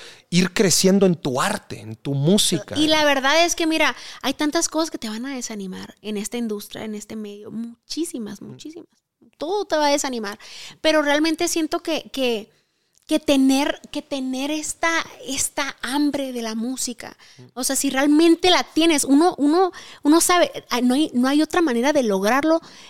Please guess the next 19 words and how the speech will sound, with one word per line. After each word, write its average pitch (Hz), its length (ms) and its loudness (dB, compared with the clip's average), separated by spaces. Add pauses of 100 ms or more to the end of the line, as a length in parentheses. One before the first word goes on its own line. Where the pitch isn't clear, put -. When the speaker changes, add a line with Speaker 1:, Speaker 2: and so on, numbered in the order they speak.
(140)
Speaker 2:
más 233 320 -4
que 233 100 -8
estar - 360 -10
preparado - 720 -10
para 202 160 -10
el 190 100 -8
momento 185 400 -10
en 196 60 -10
el 190 100 -10
que - 100 -14
te - 140 -16
llegue. - 280 -18 (240)
¿Y 247 100 -20
cómo 277 200 0
es 311 60 0
estar 285 180 -2
preparado? 262 460 2
Te - 100 -8
digo, 220 160 -2